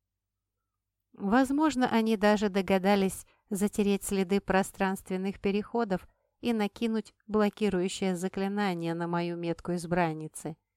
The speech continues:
Но ведь на мне всё ещё был перстень архимага Мунсена, о свойствах которого, уверена, похитители не догадывались. "Он тебя не найдёт", уверенно заявила мне Йорунда.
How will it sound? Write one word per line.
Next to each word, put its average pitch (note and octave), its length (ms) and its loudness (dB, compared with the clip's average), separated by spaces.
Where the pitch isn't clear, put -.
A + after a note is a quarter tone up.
Но C4+ 200 2
ведь A3+ 200 2
на G3+ 180 0
мне G3+ 320 0
всё G3 240 0
ещё F#3+ 320 0
был F3+ 220 -2
перстень F#3+ 540 -2
архимага F#3+ 720 -4
Мунсена, G3+ 760 -6
о F3+ 100 -2
свойствах F3 640 -4
которого, G3+ 560 -2
уверена, F#3 640 -2
похитители G3 760 -2
не F3+ 180 -4
догадывались. E3+ 880 -2
"Он C4+ 220 2
тебя A#3+ 260 2
не A#3 140 0
найдёт", A3+ 540 0
уверенно G3+ 640 -2
заявила F3 580 -2
мне E3+ 300 -6
Йорунда. E3 640 -2